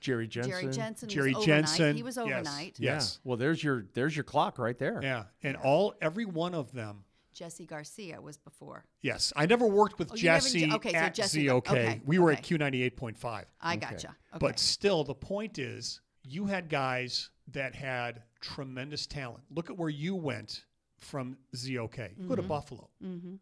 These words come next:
Speaker 3: Now, there's
Speaker 2: Mm-hmm.
Speaker 3: n-, that's nothing to sneeze at,
Speaker 2: Mm-mm.
Speaker 3: okay?
Speaker 1: <laughs>
Speaker 2: Mm-hmm.
Speaker 3: You
Speaker 1: But
Speaker 3: know.
Speaker 1: it gets really cold there, so, you know,
Speaker 2: Hey, I
Speaker 1: sneezing.
Speaker 2: shoveled off to Buffalo. It was
Speaker 1: Yeah.
Speaker 2: a lot of fun. Let me tell you, I learned a lot.
Speaker 1: <laughs>
Speaker 2: Yeah.
Speaker 3: But you were amazing.
Speaker 2: Thank
Speaker 3: I
Speaker 2: you.
Speaker 3: mean, let's face it. I think about, like, certain, uh,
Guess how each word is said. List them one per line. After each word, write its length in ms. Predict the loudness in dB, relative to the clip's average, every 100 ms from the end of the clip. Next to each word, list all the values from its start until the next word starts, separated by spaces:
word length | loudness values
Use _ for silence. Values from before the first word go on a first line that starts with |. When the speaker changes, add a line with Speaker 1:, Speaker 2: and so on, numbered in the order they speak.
| _ _
Speaker 3:
Now, 60 | -10
there's 220 | -6 -8
Speaker 2:
Mm-hmm. 160 | -10 -12
Speaker 3:
n-, 60 |
that's 220 | -10 -8 -6
nothing 200 | -6 -6
to 60 |
sneeze 400 | -8 -8 -8 -8
at, 160 | -10 -16 _
Speaker 2:
Mm-mm. 300 | -14 -8 -8 -8
Speaker 3:
okay? 320 | -6 -6 -6
Speaker 1:
<laughs> 60 | -10
Speaker 2:
Mm-hmm. 200 | -12 -12 -14 -10
Speaker 3:
You 120 | -2
Speaker 1:
But 40 |
Speaker 3:
know. 60 | 0
Speaker 1:
it 60 | 4
gets 180 | 4 4
really 240 | 4 4
cold 300 | 8 6 8
there, 180 | 4 2
so, 260 | 0 0 0
you 180 | 0 0
know, 120 | 0
Speaker 2:
Hey, 0 |
I 20 | 2 4 6
Speaker 1:
sneezing. 200 | 6 6 6
Speaker 2:
shoveled 100 | 4
off 160 | 4
to 60 | 0
Buffalo. 480 | -4 -4 -2 -2 -2
It 40 |
was 60 | 8
Speaker 1:
Yeah. 80 | 10
Speaker 2:
a 80 | 10
lot 80 | 6
of 80 | 4
fun. 380 | 6 6 4 0 -8 -12
Let 100 | -10
me 60 |
tell 240 | -4 0 0
you, 60 | 0
I 80 |
learned 240 | 2 2 2
a 40 |
lot. 460 | 4 6 8 6 2
Speaker 1:
<laughs> 100 | -6 -6 -8 -14 -10
Speaker 2:
Yeah. 200 | -10 -6
Speaker 3:
But 180 | -8 -6
you 500 | -2 4 6 6 4 -2
were 280 | 4 4
amazing. 600 | 4 -2 0 2 0 -4 -12 _ -16
Speaker 2:
Thank 160 | -10 -4
Speaker 3:
I 40 |
Speaker 2:
you. 40 |
Speaker 3:
mean, 200 | 0 0
let's 180 | 0 -4
face 320 | 0 -2 -2
it. 80 | -6 -12 _
I 140 | -6
think 260 | -4 -4 -4
about, 340 | 0 2 0 -2
like, 160 | -2
certain, 480 | -2 -2 -6 -12 -12 _ _
uh, 220 | -10 -10